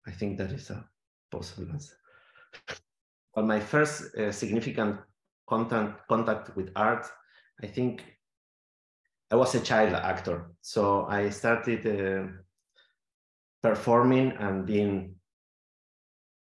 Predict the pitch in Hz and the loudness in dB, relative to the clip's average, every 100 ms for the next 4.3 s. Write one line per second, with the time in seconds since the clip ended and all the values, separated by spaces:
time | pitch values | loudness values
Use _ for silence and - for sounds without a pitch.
0 | - 92 95 101 - 113 135 - - _ | -10 -8 -4 -4 -2 -2 -2 -6 -20 _
1 | 101 104 104 127 - - - - - - | -6 0 0 0 -4 -12 -20 -20 -20 -20
2 | _ - 107 107 107 104 110 - 120 104 | _ -2 0 2 4 4 4 4 4 4
3 | 101 117 110 107 113 110 101 95 101 92 | 6 4 4 2 2 2 0 0 0 -2
4 | 92 85 | -4 -10